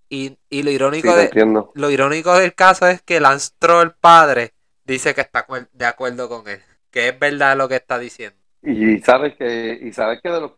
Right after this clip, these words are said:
Speaker 2: corredores activos ahora hay unos cuantos que no vinieron de, de familia, de familia rica.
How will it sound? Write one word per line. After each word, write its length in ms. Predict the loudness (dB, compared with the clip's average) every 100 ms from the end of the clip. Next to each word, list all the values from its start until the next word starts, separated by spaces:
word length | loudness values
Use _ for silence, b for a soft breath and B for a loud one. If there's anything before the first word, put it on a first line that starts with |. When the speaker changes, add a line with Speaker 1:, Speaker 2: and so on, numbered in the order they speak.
| _
Speaker 2:
corredores 400 | -14 -12 -12 -12
activos 380 | -14 -16 -14 -10
ahora 420 | -10 -8 -12 -12
hay 100 | -16
unos 160 | -16 -16
cuantos 320 | -16 -18 -18
que 160 | -18 -16
no 100 | -16
vinieron 460 | -18 -16 -14 -14
de, 580 | -14 -14 -14 -16 -18 -20 -12
de 180 | -8
familia, 680 | -4 -4 -2 0 2 2 -4 -10
de 140 | -14
familia 400 | -14 -12 -14 -14
rica. 380 | -16 -18 -18